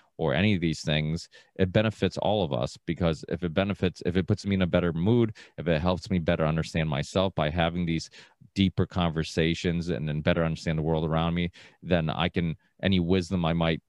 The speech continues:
be able to gather, I can share with my kids, I can share with my wife, we can have these conversations, these thought-provoking conversations,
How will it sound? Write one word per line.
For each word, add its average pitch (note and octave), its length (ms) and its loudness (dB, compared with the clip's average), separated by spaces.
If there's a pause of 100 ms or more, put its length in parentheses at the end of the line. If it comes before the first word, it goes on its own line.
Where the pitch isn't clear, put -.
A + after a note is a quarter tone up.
(140)
be E2 300 2 (120)
able E2 280 0
to D#2 60 0
gather, D#2 520 0
I D2 80 0
can D#2+ 160 -6
share E2+ 300 -2
with E2 120 -2
my D#2+ 160 0
kids, E2 380 0
I C#2 100 0
can D2 120 -12
share F2 240 0
with E2 80 2
my D#2 140 2
wife, D#2 380 0
we D#2+ 60 -8
can D2 100 -6
have E2 240 -2
these D#2 160 -8
conversations, D2+ 800 -4
these D2 380 -8
thought-provoking D#2 600 -2
conversations, D2+ 720 -2